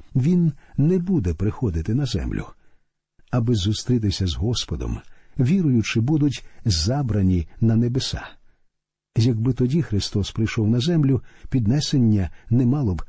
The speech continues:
такого смислу. Таким чином, в наведеному вірші мова не йде про піднесення церкви. В ньому йдеться про прихід Христа на землю як царя.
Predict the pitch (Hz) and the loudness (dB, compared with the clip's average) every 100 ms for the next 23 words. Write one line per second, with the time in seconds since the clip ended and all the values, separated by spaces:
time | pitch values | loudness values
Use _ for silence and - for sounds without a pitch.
0 | - - 110 113 113 - 139 180 - - | -10 -6 -2 0 -2 0 -2 -2 -4 -8
1 | - - - _ _ _ _ - 127 127 | -10 -20 -20 _ _ _ _ -6 -2 2
2 | 117 - 131 131 135 - - 110 120 131 | 2 2 2 2 0 -4 -2 2 2 2
3 | 165 113 107 104 131 190 - 110 95 139 | 0 2 2 2 2 0 0 0 2 2
4 | 135 127 123 113 95 143 143 - - - | 2 2 4 4 2 0 -2 -4 -16 -10
5 | - 113 113 92 95 117 - 78 73 76 | -4 -2 0 0 0 0 -2 -4 -2 -2
6 | - 117 82 - 55 - - - _ _ | -2 -4 -6 -10 -12 -12 -20 -20 _ _
7 | _ - 120 135 113 101 120 113 120 107 | _ 0 2 4 2 2 0 -2 -2 -2
8 | - - - 117 98 - 143 - 165 - | -6 -16 -2 -2 0 -2 -2 0 -2 -2
9 | 127 143 - - - - - - _ - | -4 -2 -4 -6 -8 -12 -20 -20 _ -2
10 | 92 76 73 113 143 73 55 - - - | 0 0 -2 0 0 -2 -4 -12 -20 -6
11 | 98 92 - - - 123 82 | -2 -2 -4 -8 -4 -4 -4